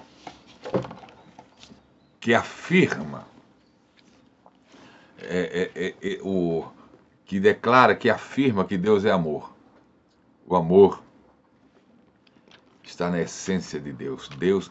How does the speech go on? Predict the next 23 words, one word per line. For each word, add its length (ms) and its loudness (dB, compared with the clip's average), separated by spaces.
é 300 8
amor. 480 -4
Faz 280 -12
parte 500 -2
dessa 280 -6
essência 840 -12
maravilhosa. 560 -4
Primeira 300 0
Epístola 380 0
de 120 -2
João 460 2
quatro, 340 0
sete 340 -6
e 20 -6
oito. 360 -8
Dessa 240 -6
essência 520 -6
que 220 -6
já 60 -4
estudamos 540 -6
na 100 -8
lis-, 360 -12
na, 680 -4